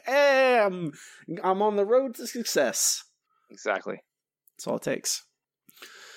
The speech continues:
Speaker 1: No bonus questions this week.
Speaker 2: Oh, okay.
Speaker 1: Okay.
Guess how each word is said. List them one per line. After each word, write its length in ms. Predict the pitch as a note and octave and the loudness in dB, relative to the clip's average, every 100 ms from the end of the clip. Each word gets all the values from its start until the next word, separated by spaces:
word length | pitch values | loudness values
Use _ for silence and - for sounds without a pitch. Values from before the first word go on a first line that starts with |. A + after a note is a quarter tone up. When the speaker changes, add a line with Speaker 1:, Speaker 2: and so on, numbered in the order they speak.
| - - - - _ F#3 | -20 -20 -20 -20 _ 4
Speaker 1:
No 160 | A#3 | 6
bonus 220 | G3+ F3+ | 6 4
questions 340 | - C#3 B2+ A#2+ | 4 0 0 -4
this 160 | A#2 | -2
week. 300 | B2 A2+ - - - _ _ _ - | 0 0 -2 -14 -20 _ _ _ -6
Speaker 2:
Oh, 500 | A2 G#2 G2 D#3 G2+ | -2 0 -2 -4 -4
okay. 240 | G2 - - - - _ _ - | -4 -6 -12 -14 -20 _ _ -10
Speaker 1:
Okay. 320 | A2 A2+ - | -8 -8 -8